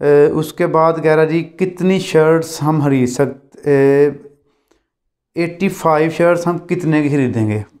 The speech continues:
प्राइस हमने फाइंड करनी है। What will be the price? तो पार्ट टू है,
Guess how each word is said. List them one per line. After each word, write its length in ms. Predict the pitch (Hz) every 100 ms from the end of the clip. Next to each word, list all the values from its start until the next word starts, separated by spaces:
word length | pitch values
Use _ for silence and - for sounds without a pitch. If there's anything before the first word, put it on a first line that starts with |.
| _
प्राइस 340 | 175 156 143
हमने 260 | 147 151 147
फाइंड 300 | 135 117 107
करनी 260 | 117 110
है। 160 | 110 110 - _ _ _ _ -
What 280 | 127 170 165
will 260 | 147 156
be 140 | 143 151
the 180 | 147 143
price? 400 | 135 110 104 - - _ _ _ _ _ _ _ _
तो 420 | 139 139 139 139 139 139
पार्ट 320 | 135 139 135
टू 220 | 143 156
है, 160 | 170 156